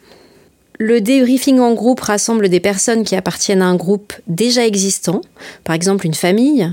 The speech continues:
une équipe de professionnels, et de rassembler des personnes qui ont vécu ensemble le même événement. L'idée, donc, c'est qu'il n'y ait pas, donc, des, des personnes victimes qui amènent des éléments supplémentaires qui vont, euh,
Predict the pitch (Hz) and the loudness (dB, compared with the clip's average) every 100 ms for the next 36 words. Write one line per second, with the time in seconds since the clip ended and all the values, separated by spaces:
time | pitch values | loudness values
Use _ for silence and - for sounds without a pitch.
0 | 190 175 170 190 233 196 175 - 170 160 | -4 0 2 2 0 0 0 -2 -6 -4
1 | - 170 208 277 190 - - - - _ | -2 -2 -2 -2 -6 -10 -18 -18 -20 _
2 | _ _ _ _ - 247 208 196 180 180 | _ _ _ _ -2 0 2 2 2 0
3 | - 185 202 247 208 170 170 240 247 - | 0 2 2 2 2 0 0 0 0 0
4 | 185 175 180 - 233 - _ 247 262 - | 0 0 -2 -2 -6 -8 _ -2 0 0
5 | 226 240 254 185 180 180 190 208 247 240 | 0 0 0 0 0 2 2 2 2 2
6 | 214 208 185 160 - _ _ - - 196 | 2 2 0 -2 -8 _ _ -14 -4 -2
7 | 196 240 226 208 - 190 - 170 160 160 | 0 0 0 0 0 -2 2 2 2 0
8 | 214 214 185 170 160 156 156 165 151 151 | 0 2 0 0 0 0 0 -2 -4 -4
9 | 170 - 208 196 180 185 - 226 240 170 | -4 -2 0 0 0 -4 -4 0 0 0
10 | 170 - 202 202 165 165 175 220 208 175 | -4 -6 -2 0 0 2 2 2 0 0
11 | 165 165 165 180 - - 214 214 190 170 | 2 2 2 2 0 -4 -2 0 2 0
12 | 170 214 - - - - 165 180 202 185 | 0 -2 -4 -12 -10 -4 0 2 2 2
13 | 156 165 175 - - - | 0 0 -2 -2 -4 -4